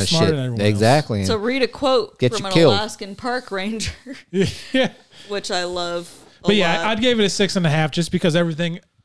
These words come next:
Speaker 1: good about the movie outweighed his shittiness. And, like, I don't know, it kinda made me
Speaker 3: That's fair.
Speaker 1: yearn, not yearn to be like that, like,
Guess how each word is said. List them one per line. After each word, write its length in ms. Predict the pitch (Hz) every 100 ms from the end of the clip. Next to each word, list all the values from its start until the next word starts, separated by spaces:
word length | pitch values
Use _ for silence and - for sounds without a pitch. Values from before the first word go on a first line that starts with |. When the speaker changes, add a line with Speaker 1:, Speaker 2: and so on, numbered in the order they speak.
| 143
Speaker 1:
good 200 | 180 170
about 240 | 165 165
the 60 | 151
movie 220 | 160 151
outweighed 360 | 143 131 135 120
his 160 | 139
shittiness. 580 | - 135 120 113 120 - _ _ _ _ _ _ _ _ _ _ _ _ _ _ _ 127
And, 120 | 131
like, 240 | 117 110 - _ _ 156
I 40 |
don't 100 | 123
know, 60 | 120
it 80 | -
kinda 160 | 170
made 160 | 160 151
me 260 | 139 131 - _
Speaker 3:
That's 220 | 381 440
fair. 400 | - 220 196 226 170
Speaker 1:
yearn, 500 | 131 135 139 143 156
not 200 | 208 131
yearn 340 | 127 139 151
to 100 | 151
be 240 | 113 127 139
like 260 | 143 151
that, 360 | 147 147 147 - _ _ _ _
like, 200 | 117